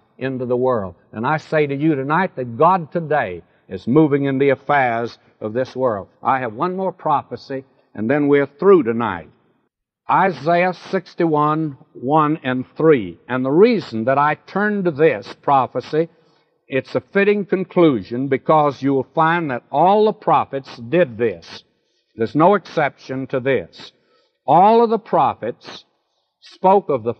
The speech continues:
first coming and the second coming of Christ. And Peter says that they saw the sufferings and the glory that should follow, and they never made the distinction between the two.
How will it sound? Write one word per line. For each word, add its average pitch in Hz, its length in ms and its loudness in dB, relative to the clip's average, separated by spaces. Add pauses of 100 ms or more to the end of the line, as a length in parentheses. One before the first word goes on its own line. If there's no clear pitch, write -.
first - 380 2
coming 160 480 -2
and 139 200 -4
the 135 60 -6
second 190 720 -4
coming 180 320 0
of 165 140 -6
Christ. 139 720 -2 (600)
And 147 340 -4
Peter 226 360 0
says 131 600 -2 (460)
that 156 200 2
they 160 200 -2
saw 156 800 -2
the 127 140 -10 (140)
sufferings 185 600 -2
and 156 160 -2
the 139 40 -8
glory 170 560 4
that 160 160 -2
should 156 280 -4 (100)
follow, 127 460 0 (300)
and 156 320 0
they 156 200 2
never 226 480 0
made 165 500 -2
the 147 100 4
distinction 147 1080 -6
between 139 560 -2
the 143 100 -8
two. 98 380 -4